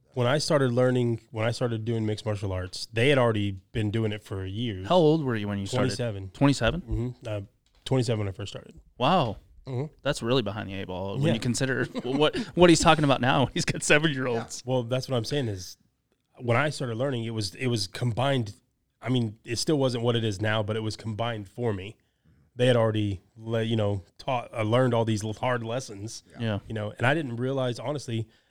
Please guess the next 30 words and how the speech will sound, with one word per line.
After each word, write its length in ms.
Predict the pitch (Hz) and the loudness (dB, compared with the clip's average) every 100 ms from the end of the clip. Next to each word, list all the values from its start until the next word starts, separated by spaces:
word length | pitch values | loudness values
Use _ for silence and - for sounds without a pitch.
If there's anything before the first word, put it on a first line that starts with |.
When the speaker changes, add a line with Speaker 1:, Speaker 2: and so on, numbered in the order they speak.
| - | -4
Speaker 2:
I 100 | 131 | -2
didn't 200 | 151 120 | -2 -4
realize 460 | 120 127 120 117 101 | -6 -4 -4 -4 -6
that 340 | 117 117 - - | -6 -6 -10 -18
level 560 | 104 113 113 131 143 _ _ - | -4 0 0 -2 -4 _ _ -4
and 280 | 113 110 101 | 0 0 2
what 180 | 117 117 | 2 2
it 80 | |
meant 380 | 110 107 117 143 _ _ _ | 0 2 2 -2 _ _ _
from 220 | - 123 | -4 0
what 140 | 127 | 2
I 60 | 127 | 2
was 200 | 131 120 | 0 -2
doing. 260 | 139 147 143 | 0 0 -2
'Cause 160 | 120 | -4
when 120 | 113 131 | 0 0
you 100 | 208 | 0
go 160 | 190 | -4
against 260 | 170 139 127 | -2 -4 -4
the 80 | 110 | -4
guy 200 | 113 123 | -2 -2
in 80 | |
the 100 | 107 | -4
room 260 | 101 113 127 | -4 -2 -2
that's 180 | 110 117 | -2 -6
training 340 | - 113 123 | -6 -4 -2
you 100 | 123 | -2
everything, 480 | 131 139 143 160 165 - _ _ _ _ - | -4 -6 -4 -4 -4 -8 _ _ _ _ -4
you 160 | 120 | 2
don't, 220 | 156 170 | 2 2